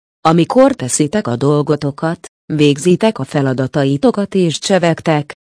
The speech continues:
de ezzel egy időben egy intuitív részetek azt a szobát figyeli, amelyben a bölcső van.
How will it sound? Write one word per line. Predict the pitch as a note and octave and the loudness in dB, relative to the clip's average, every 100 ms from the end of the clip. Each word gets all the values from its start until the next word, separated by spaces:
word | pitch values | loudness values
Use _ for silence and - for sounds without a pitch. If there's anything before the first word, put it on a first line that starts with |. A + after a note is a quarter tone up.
| - | 0
de | E3 | 2
ezzel | - A3+ D#3+ D#3 | 4 2 2 2
egy | E3 - | 2 0
időben | B3+ A#3+ F3+ E3 G3+ | 2 4 2 2 0
egy | F3+ D#3+ - | 0 0 2
intuitív | C#4 C#4 - C#3+ F3+ E3 D3 C3+ | 4 4 2 -2 -2 0 0 0
részetek | C3+ C3+ B2+ D3 C#3 E3+ | 0 -2 -2 -4 -2 -2
azt | B2+ B2+ - | -2 -6 -4
a | C#3 | -2
szobát | - D#3+ D3 C#3+ D3 | 2 2 2 -2 -4
figyeli, | - F#3 F3 E3 G3+ G3+ _ - | -4 0 0 0 -2 -6 _ -2
amelyben | F3 F3 F3 D3+ D3+ | 0 2 2 2 0
a | C#3+ | 2
bölcső | C#3 E3+ E3+ - C#3 B2 | 4 4 4 0 0 0
van. | A#2 A2 B2 | -2 -6 -10